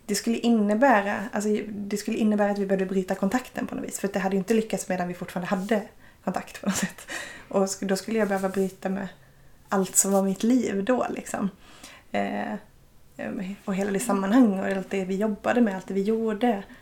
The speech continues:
För det kändes som att det skulle inte funka. Jag behöver, liksom,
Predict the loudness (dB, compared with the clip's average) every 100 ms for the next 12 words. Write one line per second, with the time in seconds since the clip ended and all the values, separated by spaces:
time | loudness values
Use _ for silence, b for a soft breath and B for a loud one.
0 | B B 0 0 0 -2 -2 -4 0 4
1 | 4 2 0 0 0 0 0 4 4 4
2 | 0 -2 -4